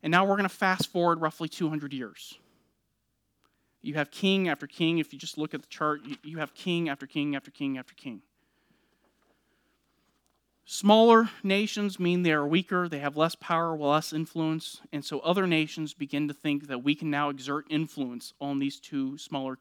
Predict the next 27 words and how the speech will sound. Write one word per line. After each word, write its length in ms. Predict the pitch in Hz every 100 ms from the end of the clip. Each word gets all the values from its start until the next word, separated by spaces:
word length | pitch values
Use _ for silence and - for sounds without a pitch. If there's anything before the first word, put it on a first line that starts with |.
| _
kingdoms. 480 | 147 120 107 - - _ _ _ _ _ _ -
The 140 | 143
Arameans, 680 | 160 175 170 180 175 175 -
the 120 | - 123
Egyptians, 600 | 165 170 - 156 156 -
the 100 | 117
Assyrians 540 | - 156 151 151 143 - - _
all 280 | 170 185 190
sought 420 | - 175 156 -
to 120 | - 143
control 580 | - - - 160 156
and 200 | 135 131
influence 640 | 175 170 - 143 135 - - _ _
these 220 | 147 151
two 180 | - 156
kingdoms. 640 | - 143 120 107 - - _ _ _ _ _ _ _ _ _ _ _ _ _ _ _ _ _ _ _ _ _ _ _ _ _ _ _ _ _ _ _ _ _ _ _ _ _ _ _ _ _ _ _ _ _ _
And 100 | 170
by 140 | 175 190
the 80 | 190
time 360 | - 254 285
you 160 | 247 208
get 340 | 170 185 180
to 460 | - - 165 160 156
the 80 | 143
book 240 | 156 175
of 60 | 160
Hosea, 560 | 147 139 135 131 123